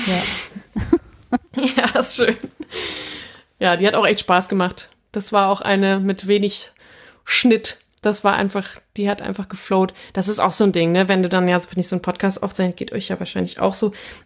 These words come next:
Speaker 2: Dann hat der eine die Stimmung und der nächste die Stimmung und so. Und dann muss man manchmal erstmal reinkommen, weil man noch so voll geballert ist mit seinem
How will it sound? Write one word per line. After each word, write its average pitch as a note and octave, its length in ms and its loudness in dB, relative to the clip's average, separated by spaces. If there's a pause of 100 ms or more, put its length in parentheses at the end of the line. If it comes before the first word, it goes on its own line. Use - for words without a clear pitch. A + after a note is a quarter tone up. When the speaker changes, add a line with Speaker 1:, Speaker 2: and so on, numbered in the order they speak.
(440)
Speaker 2:
Dann F#3+ 220 2
hat F3+ 120 2
der F#3+ 120 4
eine F#3 180 4
die G3 120 -2
Stimmung G#3+ 480 2
und - 520 -4
der G3 80 0
nächste F#3 280 0
die F#3+ 160 0
Stimmung A3 540 2
und F#3+ 220 0
so. G3 240 0 (440)
Und G3+ 160 2
dann F#3 320 4
muss G3 280 2
man G3 100 6
manchmal F#3+ 300 4
erstmal F3 200 2
reinkommen, G3+ 400 4
weil F#3+ 100 4
man F#3 120 4
noch F#3 100 0
so G3 100 -4
voll F#3+ 200 0
geballert F#3+ 440 0
ist - 220 -4
mit F#3+ 140 -6
seinem F3+ 500 -6